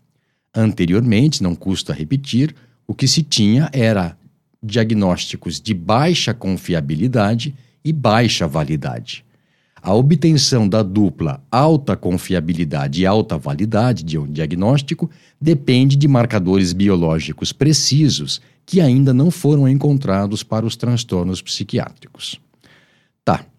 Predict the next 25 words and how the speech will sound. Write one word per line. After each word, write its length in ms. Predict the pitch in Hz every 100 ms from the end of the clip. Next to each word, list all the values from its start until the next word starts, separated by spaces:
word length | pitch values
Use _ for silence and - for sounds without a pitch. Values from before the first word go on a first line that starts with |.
| _ _ _ -
e 100 | 151
o 60 |
que 140 | 185 202
é 80 | 196
que 120 | 196
isso 280 | 165 175 175
tem 200 | 156 156
a 60 |
ver 280 | 180 104 127
com 180 | - 123
o 40 |
tema 400 | 120 135 131 110
desse 360 | 82 90 82 92
episódio, 640 | 82 85 78 67 62 - - -
com 200 | 117 120
comorbidades? 1200 | 151 151 131 131 120 92 80 58 - - - - _ -
Ora, 320 | 131 78 - _ _ -
tudo, 380 | 202 165 71 - _ _
já 240 | - 110 123
que 140 | 139
para 320 | 139 147 165
se 220 | 147 160
identificar 840 | 175 160 160 143 - 143 139 95 87
uma 160 | 87
comorbidade, 960 | 87 107 87 82 76 76 87 135 - 80